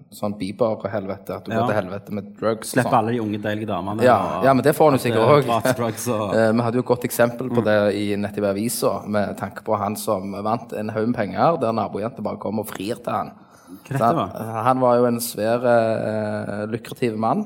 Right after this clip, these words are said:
Speaker 2: Mm.
Speaker 1: med krøller.
Speaker 2: <laughs> Ja.
Speaker 1: Og i gata så bodde der da ei dame, en sånn type tann-,
Speaker 2: Mm.
Speaker 1: ternekast, eh, fem av seks.
Speaker 2: Ja.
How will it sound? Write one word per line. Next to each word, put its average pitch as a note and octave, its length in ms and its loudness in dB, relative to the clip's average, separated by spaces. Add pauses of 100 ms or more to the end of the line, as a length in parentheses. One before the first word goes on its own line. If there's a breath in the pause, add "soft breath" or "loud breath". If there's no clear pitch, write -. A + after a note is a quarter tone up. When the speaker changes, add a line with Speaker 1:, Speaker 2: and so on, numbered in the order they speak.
(140)
Speaker 2:
Mm. A#2 100 -4
Speaker 1:
med A#2 400 0
krøller. A2+ 380 4 (200)
Speaker 2:
<laughs> B2+ 240 4
Ja. D#3 100 4 (200)
Speaker 1:
Og B2 540 6
i B2 80 4
gata A#2+ 380 4
så C3+ 100 -2
bodde A2 200 -2
der B2+ 140 4
da A2 120 4 (140)
ei A2 120 4
dame, G2 360 -2
en A#2 140 4
sånn A#2+ 160 -2
type A#2+ 440 0
tann-, A2 240 -2
Speaker 2:
Mm. - 20 -14
Speaker 1:
ternekast, A2+ 600 -4
eh, G#2+ 260 2
fem C3 280 -4
av A#2+ 120 0
seks. - 360 0
Speaker 2:
Ja. A2 140 -4